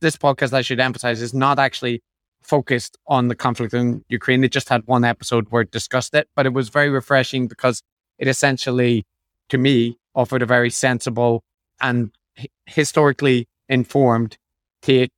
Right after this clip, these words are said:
about the conflict. But it, it's not doing a deep dive on that topic. It's more focused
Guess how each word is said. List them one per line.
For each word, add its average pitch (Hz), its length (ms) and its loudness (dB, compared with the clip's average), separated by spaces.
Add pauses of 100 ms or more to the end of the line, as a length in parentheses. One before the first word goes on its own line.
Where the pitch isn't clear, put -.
(300)
about 117 320 2 (300)
the 117 80 -6
conflict. 113 520 -4
But 123 120 0
it, 123 160 -2
it's - 180 -6
not 156 160 2
doing 143 200 2
a 131 60 2
deep 131 240 -4
dive 127 220 0
on 123 100 -2
that 120 160 -2
topic. 139 360 -2
It's 131 160 -4
more 123 200 0
focused 127 460 -6